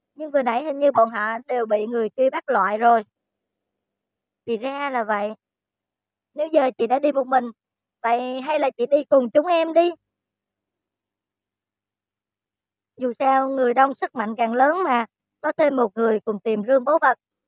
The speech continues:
cùng chia sẻ manh mối, mọi người cùng tiến gần thoát khỏi lâu đài hơn một bước rồi.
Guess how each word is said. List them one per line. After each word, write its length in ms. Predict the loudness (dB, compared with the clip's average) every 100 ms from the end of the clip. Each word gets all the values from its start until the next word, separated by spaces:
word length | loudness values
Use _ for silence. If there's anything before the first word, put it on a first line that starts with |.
| _ _
cùng 180 | -8 -4
chia 160 | -4 0
sẻ 140 | 0
manh 240 | 0 -4 -2
mối, 280 | 0 0 -4 _ _ _
mọi 180 | -2 0
người 200 | 0 -2
cùng 160 | -4 -6
tiến 220 | -6 0
gần 280 | 2 2 0
thoát 120 | -4 0
khỏi 140 | 0
lâu 160 | 2 2
đài 240 | 2 0
hơn 180 | 0 -2
một 100 | -4 -2
bước 220 | -2 0
rồi. 280 | 4 4 4